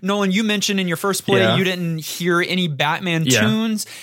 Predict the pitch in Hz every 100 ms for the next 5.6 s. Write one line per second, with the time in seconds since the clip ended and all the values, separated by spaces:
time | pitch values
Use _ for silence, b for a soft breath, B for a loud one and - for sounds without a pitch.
0 | B 180 175 165 156 131 185 - 240 269
1 | - 165 190 175 - - 185 196 196 180
2 | 170 147 170 180 180 170 175 160 156 151
3 | 147 131 175 185 - 214 226 220 226 240
4 | - 277 254 - - 165 156 160 143 139
5 | 147 135 143 147 131 139